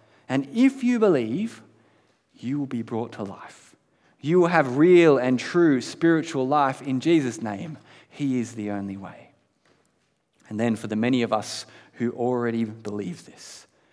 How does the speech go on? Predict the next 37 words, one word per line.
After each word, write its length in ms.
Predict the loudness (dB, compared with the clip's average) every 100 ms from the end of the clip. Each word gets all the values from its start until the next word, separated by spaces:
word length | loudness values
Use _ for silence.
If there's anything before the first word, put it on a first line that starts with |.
| _ -4
who 140 | 0
already 500 | 4 4 6 4 2
recognize 1120 | 2 4 4 2 -4 -4 -6 -8 -14 -14 -16 _ _ _ _ _ -20
that 120 | -12
we 140 | -10
have 220 | -8 -8 -4
life 360 | -4 -4 -8
in 160 | -12 -12
Jesus, 600 | -14 -20 -20 -20 -20 -20 _ _ _ _ _ _ _ _
then 100 | -20
do 100 | -12
you 140 | -8 -8
recognize 640 | -8 -12 -16 -14 -16 -16
just 540 | -16 -14 -14 -16 -18 -20 _
what 240 | -16 -12
you 120 | -12 -12
have? 560 | -14 -14 -16 -20 -20 _ _ _ _ _ _ _ _ _ _ _ _ _
Do 80 | -12
you 220 | -10 -6
rejoice 920 | -4 -4 -6 0 0 0 -8 -16 -18 _ _ _ _
in 140 | -14 -10
his 200 | -8 -10
glory? 680 | -12 -12 -12 -12 -20 -20 _ _ _ _
Do 100 | -2
you, 120 | 0
do 120 | 0
you 200 | 0 0
see 680 | -2 -4 -2 0 2 2 -2 -2
and 220 | -2 -2
rejoice 560 | -2 -2 0 0 -2
in 160 | -8 -6
Jesus' 300 | -4 -4 -8
glory 440 | -10 -4 0 0
again, 260 | 0 -2 -2
that 140 | -2
your 180 | 0 -2
sins 680 | -2 -6 -2 0 0 -2